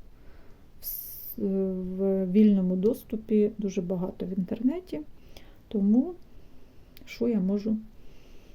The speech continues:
ще сказати? Далі ви подивитеся фотографії, як ця краса виглядає на мені. Насправді я дуже задоволена цією роботою. Ем,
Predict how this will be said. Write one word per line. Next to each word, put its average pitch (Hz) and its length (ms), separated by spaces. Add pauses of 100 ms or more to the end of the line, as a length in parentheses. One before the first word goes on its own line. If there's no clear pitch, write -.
(140)
ще - 260
сказати? 185 760 (520)
Далі 185 400 (320)
ви 214 120
подивитеся 185 680
фотографії, 330 960 (1600)
як 262 480 (500)
ця - 140
краса 214 380
виглядає 190 600
на 190 120
мені. 247 300
Насправді 262 540
я 196 100
дуже 180 320
задоволена 202 680
цією 277 420
роботою. 254 720 (2750)
Ем, 190 600